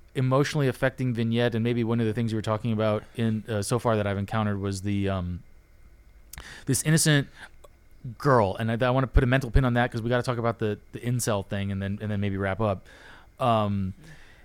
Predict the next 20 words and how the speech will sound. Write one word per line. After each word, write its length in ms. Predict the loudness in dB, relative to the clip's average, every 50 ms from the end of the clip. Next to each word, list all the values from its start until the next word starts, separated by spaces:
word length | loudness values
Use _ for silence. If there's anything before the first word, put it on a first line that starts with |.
| -20 -20 -20 -20 -20 -20 -20 -20 -16 -10 -8 -8 -8 -8 -4 2
but 280 | 4 4 4 2 0 0
the, 300 | 2 4 6 6 6 6
uh, 440 | 6 6 6 4 4 2 0 -2 -4 -10 -16 -20 -20 -20 -20 -20 -20 -18 0
there's 320 | 4 6 6 6 6 4 0
this 340 | 0 0 0 -2 -4 -6 -4 0
innocent 340 | 2 2 4 4 2 0 2
girl 640 | 4 4 6 6 6 6 6 6 4 2 0 -2 -8 -16 -20 -20 -20 -12 -4
who 540 | 0 2 2 4 4 2 2 0 -2 -4 -6
clearly 720 | -2 2 4 4 4 4 4 4 4 4 2 2 0 -2 -6 -4
just, 420 | -2 0 0 0 0 -2 -6 -10 -16 -20 -20 -20 -10 -4
like, 260 | -2 -2 -2 -2 -4 -8
survived 640 | -4 -2 0 2 4 6 6 6 6 4 2 0 0
an 200 | -2 -2 -2 -2
ambush 480 | -2 0 0 0 0 0 0 0 0
on 180 | 0 0 0 0
her, 480 | 0 0 0 2 2 2 0 0 -2 -6 -10 -20 -20 -20 -16 -8 -4
um, 580 | -2 0 0 0 -2 -2 -4 -4 -4 -6 -8 -12 -16 -20 -20 -20 -20 -20 -20 -20 -20 -20 -20 -20 -20 -20 -20 -20 -20 -20 -20 _ -10 -4
whatever, 360 | 0 2 2 2 2 0 -2
caravan, 720 | -2 0 2 4 4 4 4 2 0 -2 -2 -2 -2 -4 -4 -8 -12 -20 -20 -20 -20 -20 -20 -20 -20 -20 -12 -6
and 680 | -2 0 2 2 4 4 4 4 4 4 2 2 0 0